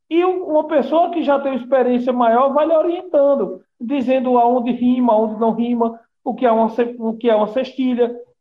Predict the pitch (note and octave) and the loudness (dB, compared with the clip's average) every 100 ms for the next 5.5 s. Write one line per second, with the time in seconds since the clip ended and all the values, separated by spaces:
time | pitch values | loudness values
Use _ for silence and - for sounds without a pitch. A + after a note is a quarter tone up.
0 | - A3 G#3 G#3 G#3 G3+ G3+ A3 G3+ G3+ | -2 2 2 2 0 0 -2 0 0 -2
1 | F#3+ C4 C4+ A3+ A#3+ A#3 A#3 A#3 _ _ | -6 -2 -2 2 2 0 -2 -12 _ _
2 | _ B3+ C4 B3 A#3 A#3+ A#3+ B3+ B3 C4 | _ -8 0 2 2 0 -2 -2 -6 -4
3 | C4 B3 A#3+ A#3+ - _ - A3+ A3 A3 | 0 0 0 -4 -14 _ 0 2 2 0
4 | A3 A#3 G#3+ G#3+ G#3 A3 A3+ G#3+ G#3+ G#3 | -2 0 0 -2 -8 -4 -2 -2 -2 0
5 | A#3+ A#3 A#3+ A#3+ | 2 2 -2 -10